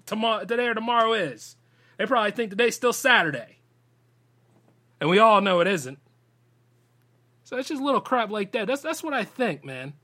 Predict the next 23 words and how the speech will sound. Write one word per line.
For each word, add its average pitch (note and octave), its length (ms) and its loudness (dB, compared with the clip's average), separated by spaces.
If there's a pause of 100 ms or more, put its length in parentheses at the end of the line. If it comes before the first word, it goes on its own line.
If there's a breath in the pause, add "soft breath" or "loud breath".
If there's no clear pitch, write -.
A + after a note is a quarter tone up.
(520)
And C4 100 0
then D4+ 80 4
I C#4+ 100 0
see, C#4 160 -4
like, B3 200 -2
people, A3+ 320 -4
"Oh, A#3 200 4
yeah, A#3 300 0
if D#3+ 140 -6
things A#3+ 300 -4
don't A#3+ 240 0
go A3 220 0
my G#3+ 260 0
way, F#3 340 -4 (240 loud breath)
oh, A#3+ 220 -2
I D4+ 160 0
gotta D4+ 260 0
withdraw. G#3+ 540 -2
Oh, A#3 120 -4
I C4+ 140 -2
gotta D#4 280 -6
run A#3 300 -4
away. A#3 400 -6